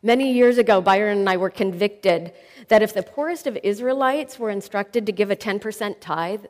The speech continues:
then shouldn't we, as some of the wealthiest people on earth, be giving even more?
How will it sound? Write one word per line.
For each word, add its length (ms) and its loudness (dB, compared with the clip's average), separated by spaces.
then 160 -4
shouldn't 480 -8
we, 400 -8
as 120 -4
some 220 -4
of 100 -8
the 80 -6
wealthiest 600 -8
people 320 -8
on 220 -6
earth, 420 -6
be 120 -6
giving 380 -2
even 300 -4
more? 400 -8